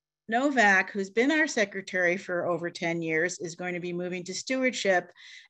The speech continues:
and she'll be looking after and helping organize activities related to stewardship and preservation and restoration for the Searles Nature Preserve that Washtenaw Audubon owns.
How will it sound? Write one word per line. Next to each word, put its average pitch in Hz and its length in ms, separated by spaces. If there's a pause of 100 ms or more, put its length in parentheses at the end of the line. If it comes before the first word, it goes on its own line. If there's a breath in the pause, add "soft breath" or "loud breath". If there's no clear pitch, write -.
(100)
and 180 140
she'll 208 260
be 196 160
looking 185 400
after 175 420
and 170 140
helping 170 340
organize 165 600
activities 151 800 (360 loud breath)
related 180 500
to 170 280
stewardship 165 880
and 165 180
preservation 156 840
and 143 100
restoration 175 640
for 160 220
the 151 100
Searles 233 420
Nature 233 300
Preserve 220 520 (280 loud breath)
that 202 100
Washtenaw 190 460
Audubon 180 460
owns. 175 420